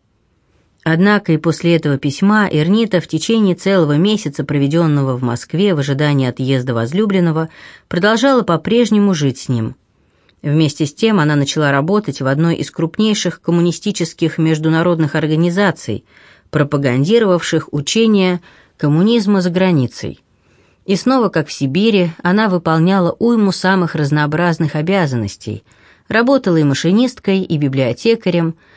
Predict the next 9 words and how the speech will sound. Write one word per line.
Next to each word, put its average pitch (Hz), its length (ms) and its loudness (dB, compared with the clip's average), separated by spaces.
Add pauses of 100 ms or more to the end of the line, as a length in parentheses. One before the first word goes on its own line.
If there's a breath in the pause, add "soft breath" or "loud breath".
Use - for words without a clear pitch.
(180 soft breath)
рецензентом, 208 1160 0
переводчиком 175 800 0
и 214 180 -4
при 185 160 0
необходимости 185 800 0
выступала 160 580 0
даже 151 300 -2
как 143 220 -4
лектор. 113 580 -4